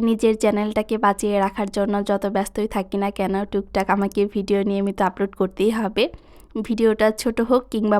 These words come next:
বড় হোক। তাই আমি চাই যে যতই ব্যস্ত থাকি না কেন আমি টুকটাক ভিডিও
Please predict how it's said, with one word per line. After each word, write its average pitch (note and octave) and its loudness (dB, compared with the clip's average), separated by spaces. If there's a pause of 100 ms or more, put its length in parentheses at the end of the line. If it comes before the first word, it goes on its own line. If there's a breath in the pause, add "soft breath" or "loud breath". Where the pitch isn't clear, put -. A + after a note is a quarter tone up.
(100)
বড় G3 4 (120)
হোক। G#3+ 0 (520 loud breath)
তাই G#3+ 6 (160)
আমি G#3+ 2 (240)
চাই G3 6 (200)
যে G3 4 (280)
যতই G3+ 2
ব্যস্ত G3 0 (140)
থাকি F#3+ -2
না F#3+ 2 (100)
কেন F#3 0 (200)
আমি F#3 0 (200)
টুকটাক G#3+ -2 (120)
ভিডিও G3+ 0